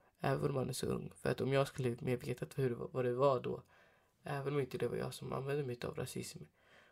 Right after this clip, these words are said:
så skulle jag, jag skulle nog tänka på ett helt annat sätt och jag skulle undvika att umgås med de personerna som var oschyssta mot mig.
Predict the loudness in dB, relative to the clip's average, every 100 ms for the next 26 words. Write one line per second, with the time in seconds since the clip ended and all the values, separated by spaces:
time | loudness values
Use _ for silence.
0 | _ _ _ -4 -2 0 4 6 6 4
1 | 0 -6 _ _ -4 0 2 4 2 2
2 | 0 0 0 -2 -2 -2 -2 -2 -2 -4
3 | -4 -10 -2 0 0 0 0 0 -2 -6
4 | _ _ _ _ 2 6 4 4 2 4
5 | 2 4 4 2 -8 -8 -4 0 2 2
6 | 2 -2 -2 -2 -2 -4 -4 -4 -8 -4
7 | -2 -2 -6 -4 -4 -4 -6